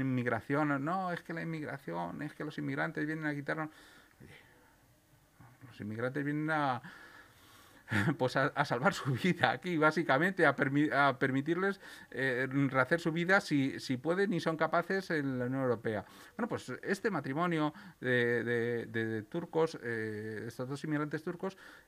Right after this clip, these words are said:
eh, bueno, pues desarrollaron en, en esta empresa que montaron en Alemania, eh, l-, la vacuna que luego, sí, todos la conocemos con el nombre de Pfizer. No, eh,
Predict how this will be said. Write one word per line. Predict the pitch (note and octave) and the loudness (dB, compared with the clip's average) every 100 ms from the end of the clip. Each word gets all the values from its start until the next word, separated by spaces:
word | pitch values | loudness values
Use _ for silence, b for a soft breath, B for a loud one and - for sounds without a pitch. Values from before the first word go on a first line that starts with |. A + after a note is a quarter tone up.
| - | -10
eh, | A2+ G#2+ G#2 | -4 -4 -4
bueno, | A2 D#3 | -8 -8
pues | A#2+ G#2+ - A2+ G2+ | -8 -10 -10 -8 -8
desarrollaron | G#2+ A2 G2+ G2+ G2+ B2 C#3 B2 | -6 -8 -6 -4 0 2 2 2
en, | G#2+ G#2+ | 0 -2
en | A2 A2 | -4 -6
esta | G#2+ C3 | -4 -4
empresa | B2 - | -4 -4
que | C#3 | -4
montaron | G#2 G#2+ | -4 -2
en | B2+ | 0
Alemania, | D#3 F#3+ A3 C4 D4 B B B | 0 0 0 0 -2 B B B
eh, | - G#2+ G2 F#2+ - | -12 -10 -12 -14 -10
l-, | A#2 G#2 A2 - | -6 -4 -6 -6
la | A2 | -4
vacuna | G#2 A#2 F#3+ | -4 -4 -6
que | - G2 | -6 -6
luego, | G2+ A2 C3+ A#3 B B | -2 -2 -4 -6 B B
sí, | - B3+ | -8 -6
todos | - A#2 | -4 -2
la | A2 A2 | -2 -2
conocemos | B2+ B2 C#3+ G#3 | -2 -2 -2 -2
con | - | -4
el | G#2+ | -8
nombre | G2+ G#2 | -6 -6
de | G2 | -6
Pfizer. | A2+ G2+ - F#2+ - B B B B B - | -4 -4 -4 -8 -8 B B B B B -4
No, | A3+ F#3 A#2+ | -2 -2 -8
eh, | A#2 C2+ - - | -12 -12 -12 -14